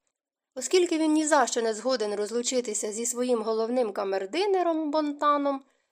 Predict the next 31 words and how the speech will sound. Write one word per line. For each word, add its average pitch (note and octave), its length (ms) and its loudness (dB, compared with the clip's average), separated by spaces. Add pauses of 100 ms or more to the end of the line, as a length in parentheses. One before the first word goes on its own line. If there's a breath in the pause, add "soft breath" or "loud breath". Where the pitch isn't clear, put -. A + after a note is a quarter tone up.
йому C4 300 0
постійно A#3+ 680 -2
доводиться G#3 580 -2
не G3 120 -4
лише G3 300 -2
допомагати G#3 720 -4
тому G3 280 -6
викуповувати G#3 760 -6
посаду, A#3 580 -4 (380 soft breath)
але C4 360 2
заразом A#3+ 500 0
ще B3 160 -4
й - 20 0
оплачувати A#3+ 600 -2
право A3 320 -2
викупу, - 500 -8 (380)
що, G#3+ 320 -4
зрозуміло, G#3 540 0
викликає A3 580 -2
незадоволення A#3 760 -4
інших. C4+ 500 -8 (360)
Боже, G3 340 -10
які F#3+ 280 -10
складнощі! - 760 -8 (340)
Невже A3 300 -4
король C#4 340 0
не A3 140 -4
може A3+ 320 -4
нав'язати G#3 600 -4
свою F#3+ 400 -8
волю B3+ 400 -4